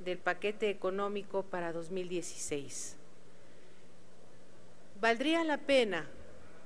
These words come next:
valdría la pena insistir en que estamos hablando en ley de ingresos de un proyecto sólido, un proyecto responsable,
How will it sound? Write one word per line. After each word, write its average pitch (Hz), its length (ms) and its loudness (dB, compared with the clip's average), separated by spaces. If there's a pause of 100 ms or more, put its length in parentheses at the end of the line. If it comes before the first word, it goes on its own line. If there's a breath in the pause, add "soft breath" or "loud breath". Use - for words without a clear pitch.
(1800)
valdría 240 560 10
la 226 200 10
pena 180 380 8 (1080)
insistir 254 840 4 (600)
en 220 120 2
que 240 100 6
estamos 302 440 6
hablando 240 500 6
en 208 120 4
ley 220 160 6
de 226 80 4
ingresos 190 760 2 (640 loud breath)
de 196 400 12 (320)
un 262 180 4
proyecto 254 600 8
sólido, 220 600 4 (840)
un 233 160 -2
proyecto 226 500 6
responsable, 190 960 4